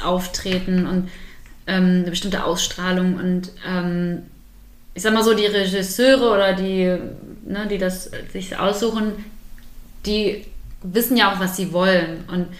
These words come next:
wenn man jetzt, sag ich mal, vielleicht irgendwie gar nicht in diese Rolle passt, dann hat man vielleicht selber gar keinen Spaß dran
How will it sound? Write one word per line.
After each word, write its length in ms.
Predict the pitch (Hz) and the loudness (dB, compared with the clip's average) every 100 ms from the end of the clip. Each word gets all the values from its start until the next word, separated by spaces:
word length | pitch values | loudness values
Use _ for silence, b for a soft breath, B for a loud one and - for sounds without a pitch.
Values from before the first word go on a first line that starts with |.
| B B B - | B B B -10
wenn 180 | 180 | -4
man 100 | 196 | -2
jetzt, 160 | 196 196 | -2 0
sag 100 | 196 | 0
ich 100 | 190 | 0
mal, 140 | 196 | -2
vielleicht 340 | 190 196 190 - | 0 -2 -2 -4
irgendwie 560 | - 196 196 190 185 185 - - | -6 -6 -4 -2 -2 -4 -10 -12
gar 160 | 185 190 | -2 0
nicht 160 | 202 180 | 0 -2
in 100 | 190 | -2
diese 260 | 196 190 | 0 0
Rolle 200 | 185 190 185 - | 2 0 0 -6
passt, 440 | - 262 269 - - b b b - | -2 0 0 -6 -14 b b b -4
dann 440 | 196 202 202 - - - - - - - | -2 0 -2 -4 -10 -20 -20 -20 -20 -10
hat 200 | 196 208 | -6 -2
man 120 | 233 | -2
vielleicht 340 | 220 214 185 - | 0 -2 -4 -6
selber 280 | 196 202 214 | -2 2 2
gar 160 | 190 | 2
keinen 200 | 185 180 | -2 -4
Spaß 540 | 165 - 175 240 269 - | -6 -2 2 2 2 -4
dran 460 | 277 277 302 311 | -2 0 2 -2